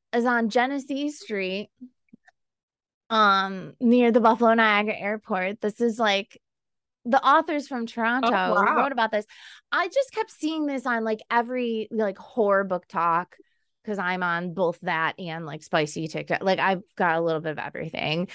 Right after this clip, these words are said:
Speaker 1: So I kept seeing this book, and I had it on my wish list,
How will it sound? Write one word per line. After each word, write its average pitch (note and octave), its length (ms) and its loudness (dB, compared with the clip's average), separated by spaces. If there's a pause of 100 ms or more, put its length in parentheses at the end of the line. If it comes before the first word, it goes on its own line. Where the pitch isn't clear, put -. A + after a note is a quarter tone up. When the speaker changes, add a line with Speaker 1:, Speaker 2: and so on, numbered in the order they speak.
(240)
Speaker 1:
So G3 640 4
I A3 100 0
kept A#3+ 200 -2
seeing A#3+ 260 2
this G3 160 -2
book, A#3 440 2
and G#3+ 140 0
I G3+ 120 0
had A3 260 -2
it A3+ 120 0
on G3+ 160 -4
my F#3 160 -6
wish A#3 240 -4
list, E3+ 520 -8